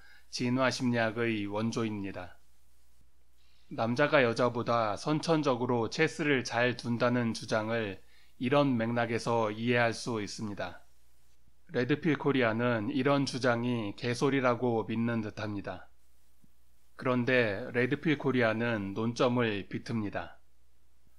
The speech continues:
남자가 여자보다 선천적으로 체스를 잘 둔다는 주장을 반박하겠다고 나섰다가 여자는 체스 그랜드마스터가 될 수 없다는 주장을 반박하는 것으로 마무리합니다.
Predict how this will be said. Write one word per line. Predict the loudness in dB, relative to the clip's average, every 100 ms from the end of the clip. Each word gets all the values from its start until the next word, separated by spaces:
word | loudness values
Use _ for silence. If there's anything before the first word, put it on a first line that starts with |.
| -16
남자가 | -2 0 4 6 6
여자보다 | 6 4 2 2 4 4 2
선천적으로 | 0 -2 0 2 2 2 0 0
체스를 | 2 -2 0 0 2 0
잘 | 0 2 2
둔다는 | 0 -4 2 2 2 -2
주장을 | -4 0 0 2 0 0 -2
반박하겠다고 | -2 2 0 0 -2 0 0 0 0 -2 -2
나섰다가 | -2 -4 -4 -4 0 0 0 -8 -18 -18 -18 -18 -20 -6
여자는 | -2 4 4 4
체스 | 2 0 4 2 4
그랜드마스터가 | 2 4 4 4 2 0 -2 2 2 2
될 | -2
수 | -2 0 0
없다는 | 0 0 2 2 0
주장을 | -2 0 0 0 -2 -4 -10 -18 -2
반박하는 | 0 2 2 2 0 0
것으로 | -2 -4 -2 0 0 -2
마무리합니다. | -2 -2 -2 -2 -2 -6 -8 -10